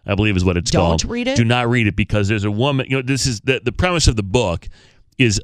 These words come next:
Speaker 1: from, it's a therapist writing a book about not only her patients, but then also about her journey with therapy and, like, her life behind being a therapist.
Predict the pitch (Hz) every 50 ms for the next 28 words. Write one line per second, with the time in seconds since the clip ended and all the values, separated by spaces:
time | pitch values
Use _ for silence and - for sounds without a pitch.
0 | - - - - 123 107 107 - _ _ _ _ _ _ 127 117 - 117 - -
1 | - 156 165 165 160 135 - 127 123 117 - - 113 120 120 120 117 117 110 104
2 | 92 80 120 120 113 - 113 98 87 110 110 104 101 98 - - 110 127 131 131
3 | 127 127 120 104 98 98 - - - 127 135 127 - 185 202 208 - - - -
4 | _ _ _ _ _ _ 113 120 113 101 131 123 113 110 117 131 135 123 - 135
5 | 123 107 101 95 95 - - 101 82 104 98 95 90 - - 127 139 147 156 160
6 | 160 160 151 139 - - _ _ _ - 123 135 147 143 147 143 139 131 - -
7 | 139 139 143 143 - - 156 156 151 147 - 113 104 101 95 95 85 - - 135
8 | 139 139 131 127 127 127 123 - - 107 92 - 104 117 127 131 131 127 123 127
9 | 127 127 113 - _ _ _ _ _ _ _ _ _ - 107 127 143 147 151 143
10 | 131 - 151 147 156 156 147 - 156 156 156 147 - - - -